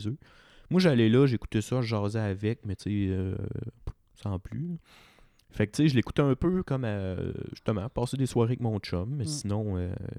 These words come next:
Speaker 1: j'ai jamais trippé ben ben, j'ai jamais accroché,
Speaker 2: Ouais.
Speaker 1: ça fait que
Speaker 2: Puis, euh, une affaire qui me, qui me tanne beaucoup, là, euh, dernièrement, là, en plus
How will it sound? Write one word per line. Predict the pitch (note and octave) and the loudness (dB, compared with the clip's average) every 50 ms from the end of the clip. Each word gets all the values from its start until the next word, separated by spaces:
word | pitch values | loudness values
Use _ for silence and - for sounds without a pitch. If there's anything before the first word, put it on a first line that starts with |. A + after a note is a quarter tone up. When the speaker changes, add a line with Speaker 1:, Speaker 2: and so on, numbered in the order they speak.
| - - | -10 -10
Speaker 1:
j'ai | - G2+ F#2+ | -10 -8 -8
jamais | F#2 G2 F#2+ A2 B2 | -6 -4 -4 -4 -4
trippé | B2 - - - - A#2 | -6 -8 -10 -6 -6 -4
ben | G#2+ G2+ G2 F#2 | -2 -2 -4 -4
ben, | F#2 G#2 A2+ | -4 -4 -6
j'ai | B2 A#2 | -6 -4
jamais | A2+ A2 B2 | -6 -6 -4
accroché, | C3 C3 - - - G2+ G2+ - - - | -6 -6 -8 -6 -8 -8 -8 -6 -6 -4
Speaker 2:
Ouais. | C#3+ C#3+ C#3+ C#3+ | -2 -2 -2 -2
Speaker 1:
ça | D3 | -4
fait | D#3 - - - - - | -6 -10 -14 -16 -16 -14
que | - | -10
Speaker 2:
Puis, | - - C#3+ C#3+ C#3+ | -6 -2 0 2 2
euh, | C#3+ C#3+ | 2 2
une | C#3+ D#3 | 2 0
affaire | D#3 - - B3 B3 | -2 -2 -2 -4 -4
qui | - E3 | -4 -4
me, | D3+ D3 C#3 - _ - | -4 -4 -4 -6 _ -10
qui | - D#3 | -8 -6
me | D3 C3+ | -6 -4
tanne | - E3+ F3 E3+ D#3 | -4 -4 -4 -4 -6
beaucoup, | C#3+ C#3+ - - - F#3+ E3 | -8 -10 -14 -14 -12 -10 -6
là, | D3+ | -6
euh, | D3+ D#3 D3+ C#3+ C#3 C#3 C3+ | -6 -6 -6 -6 -8 -8 -8
dernièrement, | C3+ C#3 C#3 C#3 C#3 C#3 C#3 C#3 C#3+ D3 D#3+ | -6 -6 -6 -4 -4 -4 -4 -4 -4 -4 -4
là, | D#3 D3+ D3 | -2 -4 -4
en | |
plus | - - | -4 -4